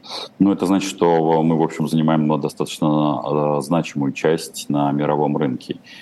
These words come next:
И заместить, э, не так-то просто. То бишь, возможно, но не так-то просто. Ну и плюс ко всему, будем, э, честны, наши российские, э, металлурги, это относится как к чёрной, так и цветной металлургии.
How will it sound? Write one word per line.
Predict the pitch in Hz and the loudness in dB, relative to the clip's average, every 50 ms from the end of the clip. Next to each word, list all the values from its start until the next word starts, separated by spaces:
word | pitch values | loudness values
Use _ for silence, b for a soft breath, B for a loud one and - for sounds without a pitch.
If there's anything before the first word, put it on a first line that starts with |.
| B B - - | B B -8 -4
И | - 69 69 67 69 | -4 -2 0 -2 -2
заместить, | 69 67 69 71 71 67 - - - 87 98 104 - - - - | -2 -2 -2 -2 -2 -2 -4 -4 -2 0 0 0 -2 -8 -4 -2
э, | - 76 73 71 71 69 69 67 67 65 62 60 | 0 2 2 2 2 2 0 0 -2 -2 -2 -4
не | - 73 78 80 76 | -4 -2 -2 -2 -2
так-то | - 71 65 - - - | -2 -2 -4 -2 -4 -6
просто. | - - - 67 - - - - - | -4 -4 -4 -6 -6 -6 -8 -8 -6
То | - 135 | -4 -4
бишь, | 131 120 - - | -6 -4 -4 -2
возможно, | - 73 - - 98 120 139 123 - - | 0 0 0 2 0 0 0 0 0 -2
но | 71 76 85 | 0 0 0
не | 101 98 - | 0 0 0
так-то | - 85 80 - - - | -2 -4 -4 -4 -6 -6
просто. | - - - 67 67 - - - - B B B B B B - - | -4 -4 -4 -4 -6 -8 -10 -10 -10 B B B B B B -4 -2
Ну | 78 92 | 0 2
и | 101 | 2
плюс | 78 73 76 78 - | 0 0 -2 -4 -4
ко | - - - | -6 -8 -8
всему, | - - 85 92 107 123 113 | -4 -2 0 2 2 2 0
будем, | 85 73 78 76 76 76 76 76 73 73 71 71 | 0 -2 -2 -2 0 0 0 0 0 0 0 0
э, | 71 | -2
честны, | 71 - - - - 92 101 113 | -2 -6 -10 -4 -2 0 2 2
наши | 104 82 73 - - - 71 69 | 2 2 0 0 -2 0 0 0
российские, | 69 71 69 - - 80 69 - - - - 71 69 67 - | 0 0 -2 -2 -4 -4 -4 -4 -6 -8 -6 -6 -6 -6 -4
э, | - 73 73 73 71 71 73 71 71 | -4 -2 0 0 0 -2 -2 -2 -2
металлурги, | 73 71 - - 69 71 76 87 110 123 - 92 85 B B B B B B - | -4 -4 -2 -2 0 0 2 0 0 0 -2 -2 -4 B B B B B B -6
это | - 110 - - 69 | -4 -2 0 0 -2
относится | - - - - - - - | 0 0 -2 -4 -2 -4 -4
как | - - - - | -4 -4 -4 -4
к | - | -8
чёрной, | - - 78 76 69 73 69 | -4 -2 -2 0 0 -2 -4
так | 67 - 65 - - | -4 -6 -6 -6 -8
и | |
цветной | - - - 73 71 - 82 92 | -8 -6 -6 -6 -4 -2 0 0
металлургии. | 117 123 - - 82 78 78 73 67 69 69 65 64 | 0 0 0 -2 0 0 0 -2 -2 -4 -4 -4 -6